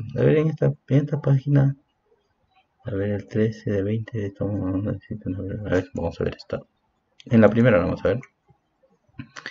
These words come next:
Ya, esta es, sí. Ya. Vamos a hacer con esta información. A veces cuando nosotros muchos, eh, vamos a un link o un enlace, vemos que hay información, pero no le prestamos atención,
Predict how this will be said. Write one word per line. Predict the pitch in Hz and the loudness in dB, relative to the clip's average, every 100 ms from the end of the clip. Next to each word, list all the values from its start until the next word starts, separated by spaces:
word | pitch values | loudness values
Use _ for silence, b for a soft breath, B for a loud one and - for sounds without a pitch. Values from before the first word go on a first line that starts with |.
| B B B B _ _ - - | B B B B _ _ -20 -6
Ya, | 104 92 - 101 | -2 0 0 0
esta | 110 - 85 | -2 2 2
es, | 90 - | 2 -2
sí. | - - - _ - - _ - | -8 -8 -8 _ -20 -20 _ -8
Ya. | 101 - - _ b b b b - | -6 -6 -14 _ b b b b 2
Vamos | 131 131 | 4 6
a | |
hacer | 123 131 127 | 6 6 4
con | - 98 117 | 2 4 4
esta | 120 | 4
información. | 113 104 90 90 87 120 101 | 2 2 0 0 2 2 4
A | |
veces | 98 123 131 | 2 2 2
cuando | 107 95 | 2 0
nosotros | 95 120 117 | 0 2 4
muchos, | 120 127 - 120 107 | 4 4 4 2 4
eh, | 92 98 | 0 2
vamos | 107 113 123 - | 4 6 4 4
a | 95 92 - _ _ - | 2 2 -2 _ _ 0
un | 113 131 117 | 8 10 10
link | 123 160 160 - b _ | 8 6 0 -14 b _
o | 95 | 2
un | 107 123 | 6 6
enlace, | 127 127 120 - | 6 6 6 4
vemos | 107 107 113 117 | 4 6 4 2
que | - 85 87 - - _ _ | -2 -4 -4 -8 -12 _ _
hay | - 123 | 2 4
información, | 139 117 101 139 127 | 4 4 4 2 2
pero | 120 | 4
no | 139 | 4
le | 139 | 2
prestamos | - 143 139 | 0 0 0
atención, | 139 117 - 139 | -2 -4 -2 -2